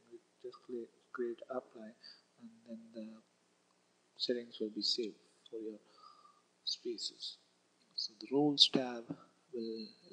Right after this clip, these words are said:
let you, uh, the role assigned for the particular user or some other, creating a role, specific role for the users and other members. Okay, the members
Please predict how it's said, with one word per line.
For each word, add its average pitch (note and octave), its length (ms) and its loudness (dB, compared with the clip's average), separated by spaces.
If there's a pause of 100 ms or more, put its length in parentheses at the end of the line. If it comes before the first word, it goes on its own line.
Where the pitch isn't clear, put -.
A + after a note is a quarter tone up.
(120)
let A#2+ 180 -2
you, A#2+ 180 2 (800)
uh, B2 140 -16 (100)
the A#2 140 -6
role A#2+ 160 4 (160)
assigned C3+ 400 6 (100)
for A#2+ 140 -6
the A#2 260 -6 (100)
particular A2+ 680 -4 (1040)
user A2+ 520 4 (1080)
or A#2 400 -4 (220)
some - 260 4
other, A2+ 300 -6
creating A2+ 380 -4
a A2+ 220 -4
role, G#2+ 280 2
specific G#2+ 520 -2
role A2 300 -2
for G#2 80 -18
the G#2 200 -10 (120)
users A2+ 320 -4
and G#2 140 -6 (100)
other G#2+ 300 -12
members. - 560 -2 (880)
Okay, B2 180 -12
the A#2+ 160 -10
members C3+ 760 6